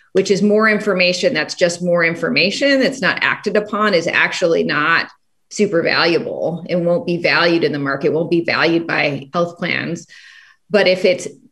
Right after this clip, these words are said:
information you can make a direct tie to, "Oh, I actually was gonna do X, but now I'm gonna do Y." And then I can draw a direct line to why changed the outcome, why change the, you know, the affordability, or why change something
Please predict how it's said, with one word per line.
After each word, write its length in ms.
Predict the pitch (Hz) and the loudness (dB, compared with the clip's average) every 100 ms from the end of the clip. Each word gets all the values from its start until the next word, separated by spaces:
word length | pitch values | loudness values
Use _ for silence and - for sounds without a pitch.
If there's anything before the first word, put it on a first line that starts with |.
| - | 0
information 640 | 226 226 214 202 202 180 | 2 4 2 2 0 -2
you 100 | 175 | -2
can 140 | 185 180 | -2 0
make 180 | 180 | 2
a 140 | 175 160 | 2 0
direct 480 | 165 156 196 208 - | 0 2 2 0 -2
tie 240 | 185 165 | 0 2
to, 320 | 156 180 160 - | 0 0 0 2
"Oh, 200 | 196 165 | 2 2
I 280 | - 165 220 | 2 2 2
actually 240 | 220 208 | 0 -2
was 140 | 170 170 | -4 -2
gonna 200 | 151 156 | -6 -4
do 200 | 151 139 | -6 -2
X, 340 | - 190 180 - | 0 0 -4 -6
but 100 | 156 | -2
now 140 | 170 | 0
I'm 100 | 175 | 0
gonna 160 | 160 147 | -2 -6
do 180 | 147 151 | -4 -4
Y." 680 | 165 196 175 147 120 127 - | 0 2 2 2 0 0 0
And 100 | 170 | -2
then 120 | 156 | -2
I 80 | 156 | -2
can 180 | 170 | -2
draw 420 | 165 165 160 156 135 | 0 2 2 2 0
a 60 | |
direct 460 | 160 165 165 170 - | -2 0 0 -2 -4
line 340 | 156 143 156 - | -4 -2 -2 -6
to 240 | 151 147 | -4 -4
why 480 | 156 170 170 180 185 | 0 0 2 2 0
changed 760 | 180 196 175 175 180 - - | -2 -4 -2 0 -2 -6 -4
the 260 | 85 - - | -2 -2 -2
outcome, 640 | - 196 - 196 180 175 175 - - - | -2 -2 -2 -4 -2 -4 -8 -16 -20 -10
why 260 | 175 175 170 | -2 0 0
change 640 | - 180 175 175 165 - | 0 0 0 -4 -6 -4
the, 500 | 180 175 151 147 - | 0 0 0 -4 -6
you 100 | 170 | -6
know, 100 | 156 | -6
the 140 | 147 156 | -4 -4
affordability, 720 | - 180 185 269 240 202 180 | -2 -2 2 2 2 2 2
or 160 | 170 | 0
why 240 | 175 180 185 | 2 2 0
change 340 | 185 185 180 | -2 -6 -6
something 720 | - 180 - 175 160 147 147 | -6 -6 -4 -4 -4 -6 -8